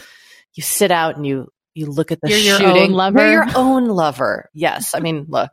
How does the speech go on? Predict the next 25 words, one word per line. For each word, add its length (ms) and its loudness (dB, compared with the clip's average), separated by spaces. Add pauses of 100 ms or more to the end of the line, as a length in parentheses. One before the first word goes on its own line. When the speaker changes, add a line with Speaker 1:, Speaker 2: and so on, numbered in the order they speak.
(160)
Speaker 2:
<laughs> 1120 -20
Speaker 1:
that's 160 -12
what 100 0
we 120 -6
strive 360 -2
for. 420 -8 (800)
Speaker 2:
Exactly. 400 -4
Speaker 1:
You 80 0
sit 360 0
out 320 0
and 120 -8
you 80 -6
watch 320 -2
the 80 -6
shooting 400 -4
stars 480 -4
at 120 -8
night 340 -8 (300)
with 100 -12
your 100 -4
head 300 -2
in 80 -6
each 180 -8
other's 260 -8
laps, 580 -10